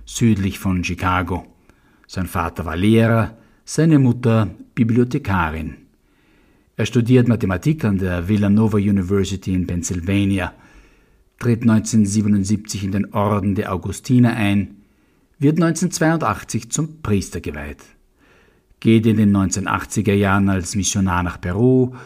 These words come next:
bleibt dort viele Jahre, arbeitet als Seelsorger, als Lehrer, als Verwalter, wird peruanischer Staatsbürger.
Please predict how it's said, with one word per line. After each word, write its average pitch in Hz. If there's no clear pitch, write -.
bleibt 120
dort 135
viele 127
Jahre, 117
arbeitet 117
als 92
Seelsorger, 110
als 90
Lehrer, 104
als 90
Verwalter, 101
wird 160
peruanischer 120
Staatsbürger. -